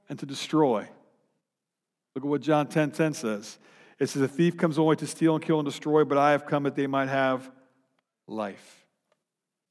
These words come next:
Jesus came to serve us. He came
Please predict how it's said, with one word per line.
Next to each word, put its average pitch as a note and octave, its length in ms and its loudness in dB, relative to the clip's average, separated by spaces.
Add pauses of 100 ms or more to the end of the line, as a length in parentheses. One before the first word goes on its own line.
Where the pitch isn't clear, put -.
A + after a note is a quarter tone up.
(1040)
Jesus D3+ 380 0
came C3 520 0 (440)
to C3 100 -6
serve C3+ 400 0
us. - 220 -10
He C#3 100 -4
came C3+ 600 -2